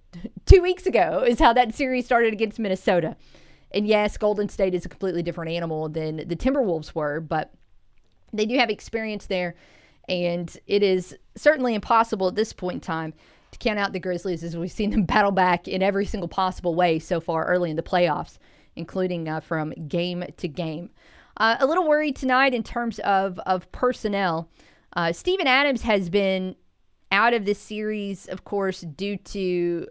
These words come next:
health and safety protocols. And I don't know how much longer he's gonna be going through the protocols. Of course, every situation is different. I don't know if he has covid or if it's protocols or contact tracing or vaccinated or not vaccinated. I, I really don't care.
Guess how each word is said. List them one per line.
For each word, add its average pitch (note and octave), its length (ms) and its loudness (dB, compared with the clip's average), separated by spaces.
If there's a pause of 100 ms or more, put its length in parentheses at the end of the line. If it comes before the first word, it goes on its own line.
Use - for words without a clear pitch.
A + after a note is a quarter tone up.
(120)
health A3+ 240 0
and A3+ 100 -2
safety F#3+ 300 -2
protocols. D#3 560 -6
And F3+ 40 -2
I F#3 60 4
don't G3 140 0
know F#3+ 100 2
how F#3+ 100 0
much F#3+ 200 -4
longer F3+ 240 -4
he's F3+ 180 -6
gonna F3+ 140 -6
be E3+ 200 -4
going F3+ 280 -4
through F3 100 -10
the D#3 80 -14
protocols. G#3 720 0
Of F3+ 80 -16
course, F#3 240 -4
every F3+ 160 0
situation E3+ 540 -6
is D#3 100 -10
different. G#3+ 280 0
I E3 100 4
don't F3 120 -4
know F3+ 100 -8
if C#3+ 60 -14
he - 140 -16
has A#3 320 4
covid A3 460 -2
or E3+ 120 0
if E3 120 -10
it's - 160 -18
protocols G#3 800 0
or E3+ 60 -6
contact A3 580 0
tracing G3 420 -6
or E3 80 -8
vaccinated G#3 600 0
or F3 80 -4
not G3+ 260 2
vaccinated. F#3+ 560 0
I, G#3 80 2
I - 40 2
really G#3 320 0
don't E3+ 120 -4
care. - 380 -4